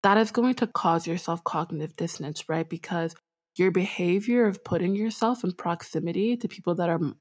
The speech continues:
misogynistic is not in alignment with your thinking and beliefs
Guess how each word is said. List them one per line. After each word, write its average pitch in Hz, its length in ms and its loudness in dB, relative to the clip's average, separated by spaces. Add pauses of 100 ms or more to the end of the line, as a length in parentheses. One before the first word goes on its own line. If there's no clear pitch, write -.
(120)
misogynistic 175 1120 -4 (720)
is 208 200 4
not 180 680 0 (180)
in 196 140 2
alignment 170 960 0
with 180 320 0
your 170 440 0 (600)
thinking 196 560 2
and 180 260 0
beliefs 170 760 -4